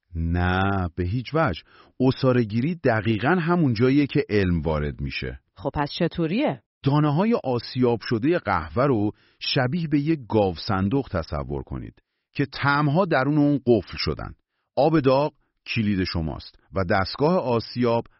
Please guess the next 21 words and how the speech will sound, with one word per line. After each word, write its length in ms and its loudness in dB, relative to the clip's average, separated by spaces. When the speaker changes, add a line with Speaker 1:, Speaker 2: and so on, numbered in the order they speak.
Speaker 1:
ابزار 480 0
باز 300 -2
کردن 380 -4
اون. 140 -10
Speaker 2:
اها. 600 -2
Speaker 1:
حالا 180 0
اگر 220 -2
شما 300 -4
قهوه 420 -4
رو 140 0
بیش 280 -4
از 180 -2
حد 320 -4
ریز 320 -4
آسیاب 640 -6
کنید، 500 0
ذرات 540 -2
خیلی 420 0
به 100 -2
هم 180 -4
میچسبن 680 -8